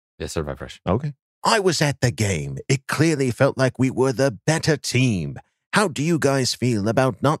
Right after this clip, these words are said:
Speaker 2: taking some points before half?" Also, how brutal was that Kelly goal line fumble? Looked like he has a horrible sense of the, of the position and importance of ball security there.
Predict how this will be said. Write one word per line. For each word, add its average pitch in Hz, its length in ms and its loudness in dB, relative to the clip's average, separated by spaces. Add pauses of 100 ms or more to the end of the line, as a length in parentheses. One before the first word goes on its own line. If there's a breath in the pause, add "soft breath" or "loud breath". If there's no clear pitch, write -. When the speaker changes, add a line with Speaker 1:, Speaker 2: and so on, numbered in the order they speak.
Speaker 2:
taking 147 440 0
some 143 360 -4
points 175 360 0
before 120 500 0
half?" 110 420 -2 (380 soft breath)
Also, 185 380 2
how 170 220 2 (140)
brutal 117 500 -2
was 120 260 -2
that 135 220 -2 (100)
Kelly 160 520 0
goal 135 240 0
line 123 360 0
fumble? 80 640 -2 (360 soft breath)
Looked 120 340 0
like 135 260 2
he 135 200 2
has 131 320 0
a 131 80 2
horrible 139 640 2
sense - 440 -2
of 117 100 -4
the, 117 340 -2 (100)
of 117 180 2
the 131 80 0
position 151 760 -2 (260 loud breath)
and 156 180 2
importance 165 760 0
of 151 180 -2
ball 143 300 4
security 123 840 -2
there. 95 640 -2